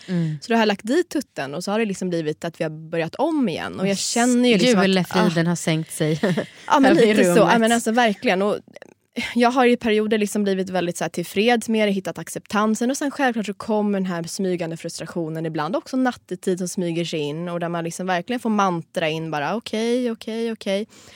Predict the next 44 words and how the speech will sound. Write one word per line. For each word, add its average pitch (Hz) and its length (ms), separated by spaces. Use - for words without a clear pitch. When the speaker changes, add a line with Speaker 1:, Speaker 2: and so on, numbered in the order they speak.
Speaker 2:
Men 220 340
tankarna 175 420
är 135 60
ju 151 60
inte 160 140
alltid 160 320
så - 160
här - 60
supermysiga 202 680
att 147 60
umgås 151 240
med 180 240
mitt 180 160
i 180 100
Speaker 1:
Mm. 170 40
Speaker 2:
natten 170 420
klockan 165 280
två 143 400
och 180 80
det 165 140
är - 40
liksom 135 540
ammas 160 460
i 151 180
halvti-, 170 480
en 175 120
halvtimme 156 600
och 196 160
de 180 220
tar 240 120
ju 190 80
stora 175 640
rejäla 165 380
klunkar 156 520
och 160 40
liksom, 180 200
det 185 60
känns 185 160
som 185 80
att 165 120
bröstvårtorna 214 800
<laughs> - 0
ibland 190 320
blir 220 160